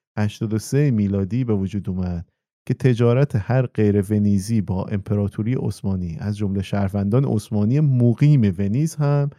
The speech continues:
محدود شد و در نهایت حتی ممنوع هم شد. قبلتر از این آزادی ورود و رقابت از محرک‌های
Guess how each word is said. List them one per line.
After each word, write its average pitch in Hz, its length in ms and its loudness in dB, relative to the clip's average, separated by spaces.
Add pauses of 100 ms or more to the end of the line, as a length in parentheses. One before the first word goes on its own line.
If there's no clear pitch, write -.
(340)
محدود 110 480 2
شد 107 400 0
و 110 260 0
در 110 180 0
نهایت 110 320 0
حتی 160 140 0
ممنوع 135 500 4
هم 143 200 0
شد. 98 380 -4 (320)
قبلتر 120 360 4
از 117 240 4
این 143 340 4
آزادی 113 540 4
ورود 127 500 0
و 117 180 -2
رقابت 107 720 0
از 110 220 0
محرک‌های 110 760 0